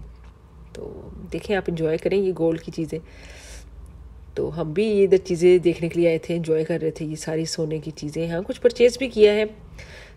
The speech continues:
तो ये ऐसे जो चीज़ें लगी हुई थी ऐसे लग रहा था जैसे artificial चीज़ें लगी हुई है कि इतनी इतनी gold की चीज़ें जो जैसे आपने artificial ख़रीदना है। तो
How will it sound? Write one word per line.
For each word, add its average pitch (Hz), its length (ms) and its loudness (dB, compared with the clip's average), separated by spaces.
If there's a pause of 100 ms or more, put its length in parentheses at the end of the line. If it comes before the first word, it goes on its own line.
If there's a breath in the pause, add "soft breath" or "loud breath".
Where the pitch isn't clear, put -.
(160)
तो 170 300 2
ये 202 200 8
ऐसे 214 240 4 (600)
जो 180 160 4
चीज़ें 208 280 8
लगी 190 200 2
हुई 233 100 2
थी 226 140 6
ऐसे 202 200 6
लग 202 160 8
रहा 185 120 4
था 233 120 2
जैसे 220 260 4
artificial 196 640 4
चीज़ें 180 300 0
लगी 185 240 2
हुई 196 120 0
है 254 80 2 (720 loud breath)
कि 196 80 4
इतनी 214 360 0
इतनी 214 240 2
gold 180 320 4
की 196 100 -2
चीज़ें 185 340 4
जो 190 200 6
जैसे 185 280 2 (1400)
आपने 175 460 -2
artificial 170 580 -2
ख़रीदना - 320 -8
है। - 80 -14 (300)
तो - 60 -8